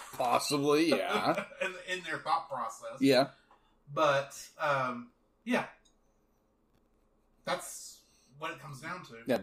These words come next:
Speaker 1: basically Baymax in a nutshell.
Speaker 2: Yes. But let's face it, he doesn't, while he's going along with what Hero is saying, for the most part, Baymax doesn't really know what to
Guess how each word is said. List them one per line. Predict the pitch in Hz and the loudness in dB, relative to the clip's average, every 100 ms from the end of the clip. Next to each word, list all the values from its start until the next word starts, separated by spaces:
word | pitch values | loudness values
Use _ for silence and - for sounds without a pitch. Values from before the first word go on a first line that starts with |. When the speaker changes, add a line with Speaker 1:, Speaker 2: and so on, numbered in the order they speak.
| 92 | -2
Speaker 1:
basically | 127 139 - 156 123 - _ _ _ _ 127 | 0 0 2 0 0 -4 _ _ _ _ 4
Baymax | 139 143 139 135 131 | 6 6 4 2 0
in | |
a | 123 | 0
nutshell. | 127 123 - 98 76 - | 0 -2 -4 -6 -6 -6
Speaker 2:
Yes. | 139 - _ _ _ _ _ _ _ _ _ _ _ _ _ _ _ _ 135 | -8 -10 _ _ _ _ _ _ _ _ _ _ _ _ _ _ _ _ -6
But | 147 156 156 - - | 0 0 0 -10 -10
let's | 180 151 | -8 -4
face | 208 202 165 | -2 -2 -4
it, | 143 _ | -12 _
he | _ - 190 | _ -8 0
doesn't, | 240 240 - - - - | 0 0 -8 -18 -18 -2
while | 185 190 196 | 6 6 4
he's | 185 - | -6 -6
going | 196 269 226 | 0 2 0
along | 165 185 196 | 0 -2 -2
with | 160 | -6
what | 135 156 160 - | -4 -2 -4 -8
Hero | 175 156 123 | -10 -6 -6
is | - | -6
saying, | 202 190 151 - _ _ _ _ | -4 -2 -4 -12 _ _ _ _
for | 180 | 0
the | |
most | 294 427 - | 2 2 0
part, | 233 143 | -4 -2
Baymax | 170 269 269 233 - | 0 0 0 -6 -6
doesn't | 190 - 139 | -8 -8 -10
really | 143 143 | -8 -6
know | 139 131 | -6 -6
what | 120 | -6
to | - | -8